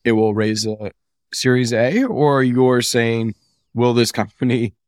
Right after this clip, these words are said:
sort of have the cash flow but not need a Series A?" Because the latter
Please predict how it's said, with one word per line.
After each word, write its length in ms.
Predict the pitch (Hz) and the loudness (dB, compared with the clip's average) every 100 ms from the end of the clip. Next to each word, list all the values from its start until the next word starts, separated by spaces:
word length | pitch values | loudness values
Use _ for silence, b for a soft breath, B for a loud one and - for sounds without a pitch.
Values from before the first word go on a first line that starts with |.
| _ _ | _ _
sort 180 | - 117 | -4 -2
of 60 | 107 | 0
have 200 | 110 113 | -2 -2
the 100 | 110 | -2
cash 320 | 117 110 - | -2 -2 -4
flow 180 | 113 110 _ _ | -8 -8 _ _
but 100 | 98 - | -16 -8
not 260 | 110 107 | -4 -2
need 220 | 123 131 117 | 0 2 0
a 60 | |
Series 420 | - 110 98 110 | -2 -4 -6 -6
A?" 120 | 107 95 | -6 -4
Because 520 | 117 143 131 113 - _ _ _ _ _ - | -2 0 0 0 -8 _ _ _ _ _ -10
the 180 | 123 139 | -2 2
latter 640 | 165 202 170 135 120 | 2 2 0 -2 -2